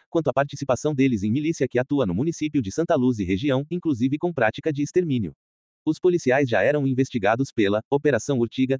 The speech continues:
deflagrada em junho de dois mil e vinte e três, por crimes de homicídio e organização criminosa. Os mandados de prisão preventiva e quatro de busca e apreensão foram cumpridos nos municípios de Santa Luz e São Domingos pelo Grupo de Atuação Especial de Combate às Organizações Criminosas e Investigações Criminais,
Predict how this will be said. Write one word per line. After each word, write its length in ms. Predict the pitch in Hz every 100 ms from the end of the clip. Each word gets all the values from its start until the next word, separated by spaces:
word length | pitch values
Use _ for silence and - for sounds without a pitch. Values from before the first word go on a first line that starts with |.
| -
deflagrada 520 | 165 147 104 123 139
em 80 | 113
junho 240 | 120 165
de 100 | 147
dois 180 | 110 82
mil 140 | 131
e 80 | 175
vinte 240 | 127 185 190
e 60 |
três, 340 | 156 98 113 - _
por 140 | 175 156
crimes 280 | 165 165
de 80 | 131
homicídio 400 | 127 113 131 131
e 60 | 151
organização 560 | 135 165 170 175 120
criminosa. 500 | 120 160 185 113 82 - _ _ _ _ -
Os 140 | 156
mandados 420 | 160 131 151 147
de 80 | 117
prisão 320 | 117 90 135
preventiva 480 | 160 160 120 147 139
e 60 | 131
quatro 320 | 127 135 135
de 80 | 98
busca 320 | 113 151 151
e 60 |
apreensão 480 | 120 120 98 - 151
foram 220 | 147 123 110
cumpridos 480 | 147 139 143 123
nos 120 | 107 87
municípios 540 | 139 143 156 147 101
de 80 | 98
Santa 240 | 143 160
Luz 240 | 127 123 107
e 60 |
São 160 | - 95
Domingos 400 | 123 143 143 -
pelo 200 | 160 135
Grupo 280 | 123 147 95
de 100 | 87
Atuação 380 | 131 120 139
Especial 440 | 143 - 156 131 101
de 80 | 107
Combate 400 | 175 139 131 127
às 120 | 95
Organizações 600 | 107 113 107 - 113 110
Criminosas 560 | 175 180 120 107 113
e 60 | 113
Investigações 680 | 113 113 - 139 - 117 -
Criminais, 440 | 156 180 107